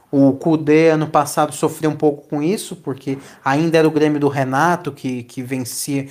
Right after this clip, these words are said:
que venceu muitos Grenais e tudo. O Inter ficou muito tempo sem vencer um Grenal, foi vencer agora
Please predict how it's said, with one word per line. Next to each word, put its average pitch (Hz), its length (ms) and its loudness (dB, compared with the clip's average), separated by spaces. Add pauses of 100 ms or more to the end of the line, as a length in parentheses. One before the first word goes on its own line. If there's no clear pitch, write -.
(160)
que - 100 -16
venceu 131 500 2
muitos 151 320 0
Grenais 143 580 0
e 127 40 -8
tudo. 156 300 -4 (340)
O 147 80 -2
Inter 156 200 0
ficou 170 180 0
muito 196 200 0
tempo 185 200 2
sem 180 160 0
vencer 160 320 -2
um 156 60 -2
Grenal, 147 380 2
foi 156 140 -4
vencer 151 360 -2
agora 151 320 0